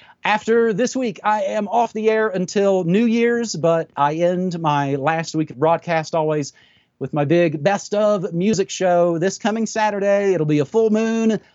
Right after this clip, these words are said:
hundred songs, six hours, the best music of the last year.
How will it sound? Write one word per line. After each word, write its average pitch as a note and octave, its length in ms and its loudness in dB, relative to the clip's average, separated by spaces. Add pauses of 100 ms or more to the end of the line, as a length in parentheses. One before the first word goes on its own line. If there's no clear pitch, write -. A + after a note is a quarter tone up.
hundred G#3+ 400 0
songs, G3+ 600 2
six - 440 -4
hours, F#3+ 520 0
the D#3 120 -4
best F#3+ 400 0
music F3 420 0
of F3 200 2
the E3+ 100 0
last F3 320 -2
year. E3 280 2